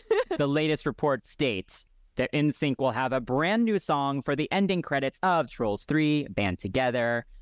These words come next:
Speaker 1: Yeah.
Speaker 2: But
Speaker 1: Sure.
Speaker 2: unfortunately, due to the current W G A and sag aftra strikes that have shut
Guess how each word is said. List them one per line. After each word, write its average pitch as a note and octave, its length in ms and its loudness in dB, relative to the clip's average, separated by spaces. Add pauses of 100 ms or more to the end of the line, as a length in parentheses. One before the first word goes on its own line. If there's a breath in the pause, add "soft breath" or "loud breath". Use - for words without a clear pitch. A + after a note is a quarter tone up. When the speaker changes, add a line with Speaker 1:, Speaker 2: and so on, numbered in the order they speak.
Speaker 1:
Yeah. A3 200 2
Speaker 2:
But G3 540 0 (540)
Speaker 1:
Sure. B2+ 140 4
Speaker 2:
unfortunately, C3 720 0
due A#2+ 240 2
to C#3+ 140 -2
the C3+ 100 0
current A#2+ 360 -2
W A#2+ 260 0
G B2 240 0
A G2+ 240 0
and G2+ 260 0
sag G2 500 -2
aftra G2 380 -4
strikes D3+ 540 -2
that - 160 -4
have G3 280 -2
shut - 440 -2